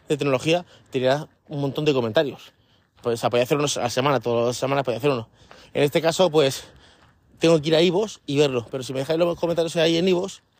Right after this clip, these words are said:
pues ya tengo como otro día de contestar preguntas o contestar, eh, comentarios.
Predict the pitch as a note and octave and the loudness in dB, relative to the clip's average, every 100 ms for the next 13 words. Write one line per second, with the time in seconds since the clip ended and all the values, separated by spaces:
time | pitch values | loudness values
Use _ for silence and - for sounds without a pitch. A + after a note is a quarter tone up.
0 | _ _ _ - C3+ C#3+ D3+ C#3+ C#3+ C#3 | _ _ _ -2 2 2 0 0 0 2
1 | C3+ C#3+ D3 D3+ C#3 C3 B2 C3+ C#3+ D3 | 2 2 0 2 2 0 -2 -4 0 0
2 | C#3+ C3 B2 G#2+ - - _ _ - C3 | 0 -2 -4 -8 -10 -20 _ _ -6 -4
3 | B2+ B2+ B2 D3+ D3+ D3+ D3 C#3+ C#3 C3 | -2 -4 0 2 4 4 2 2 0 -4
4 | - - - - C#3 C#3+ C#3 D3 B2+ A2 | -12 -20 -20 -10 -2 0 0 -2 -2 -6
5 | G#2+ - | -8 -16